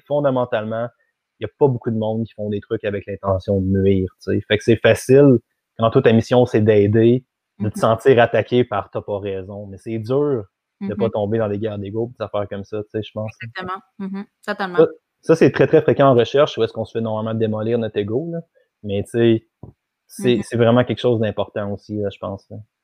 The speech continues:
Speaker 1: C'est pas juste de l'ouverture d'esprit, souvent, c'est de comprendre pourquoi la personne a dit ça, dans
Speaker 2: Exactement.
Speaker 1: quel contexte elle dit, parce que ça se peut que dans son contexte à elle, ce qu'elle dit, ce qui est interprété, pe-, ben ouais, puis tu sais, souvent, ce qui est dit puis ce qui est interprété sont des choses totalement différentes,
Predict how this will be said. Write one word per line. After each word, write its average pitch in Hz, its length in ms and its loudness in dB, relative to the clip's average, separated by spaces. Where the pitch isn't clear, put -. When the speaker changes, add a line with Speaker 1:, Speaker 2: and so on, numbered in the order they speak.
Speaker 1:
C'est - 120 -10
pas 143 140 6
juste 147 200 6
de 143 60 6
l'ouverture 113 400 0
d'esprit, 127 380 -4
souvent, 113 320 -10
c'est 107 260 -10
de 113 60 -6
comprendre 117 500 0
pourquoi 135 360 0
la 117 100 4
personne 110 300 -6
a 101 80 -6
dit - 120 -18
ça, 113 240 -6
dans 107 120 -8
Speaker 2:
Exactement. 101 160 -4
Speaker 1:
quel 120 260 2
contexte 113 460 0
elle 101 140 -4
dit, 120 220 -2
parce - 200 -10
que - 80 -12
ça 101 120 -10
se - 80 -14
peut 151 80 -4
que 151 60 -4
dans 117 140 -4
son 110 140 -8
contexte 101 420 -8
à 98 60 -4
elle, 123 360 0
ce - 60 -20
qu'elle 98 200 2
dit, 113 320 -2
ce - 80 -20
qui 117 80 -6
est 110 100 0
interprété, 101 760 -4
pe-, 123 80 -4
ben 127 140 4
ouais, 262 120 4
puis 139 100 0
tu - 40 -2
sais, 208 100 6
souvent, 202 260 2
ce - 100 -10
qui 151 180 2
est - 20 6
dit 135 220 2
puis 180 120 -2
ce - 60 -14
qui 151 60 0
est 151 80 0
interprété 147 440 -2
sont 170 140 -4
des 127 100 0
choses 156 200 -2
totalement 139 320 0
différentes, 135 440 -4